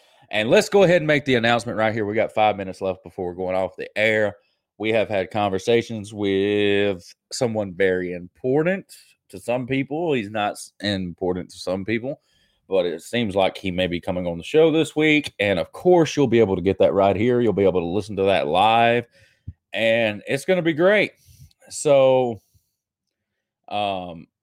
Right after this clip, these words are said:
not gonna say who he is right now on the air, but, uh, Truly knows who it is, and she knows how big of a name it is. And it's going to be a really good interview. It's gonna be a fun time.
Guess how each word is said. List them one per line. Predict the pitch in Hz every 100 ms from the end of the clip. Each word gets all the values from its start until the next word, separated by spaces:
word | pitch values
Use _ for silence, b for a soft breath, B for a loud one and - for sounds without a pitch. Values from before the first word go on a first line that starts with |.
| _ _ _ _
not | 117 123 123
gonna | 107 104
say | 98 107 101
who | 98
he | 95 98
is | 95
right | 98 87
now | 92 87
on | 107 113
the | 104 98
air, | 107 107 101 95 _ _ _ _ _ _ _ _
but, | - 104 95 123 113 107 - - _ _ _ _ _ -
uh, | 98 92 95
Truly | - 139 135
knows | 127 120
who | 120 117
it |
is, | 107 110 98
and | 92
she | 113
knows | 110 98
how | 98
big | 98 92
of | 92
a |
name | 92 92
it | 90
is. | 90 92 90 - _ _ _ _ _ _ _ _ -
And | 208 202 190 - - - - - _ _ _ _ _ _ -
it's | 120
going | - 127 120
to |
be | 107 117
a | 104
really | 107 143 139
good | 143
interview. | 151 156 147 151
It's | 123
gonna | 120
be | 107
a | 98
fun | 123 120
time. | 127 120 120 120 110